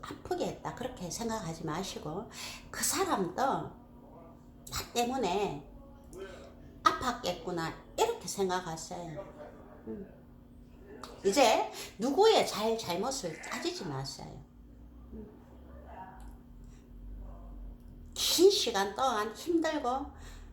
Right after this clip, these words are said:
아팠던, 어, 그 생채기 난 나의 가슴,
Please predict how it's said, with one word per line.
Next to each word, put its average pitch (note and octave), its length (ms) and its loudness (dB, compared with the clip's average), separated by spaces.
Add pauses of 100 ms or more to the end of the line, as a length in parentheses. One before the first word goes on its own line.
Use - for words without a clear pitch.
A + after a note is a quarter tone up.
(1120)
아팠던, B3+ 760 8 (340)
어, D#3+ 480 0
그 B3 640 2 (100)
생채기 F#4 640 6
난 D4+ 340 4 (1300)
나의 C4+ 400 2
가슴, F3 560 0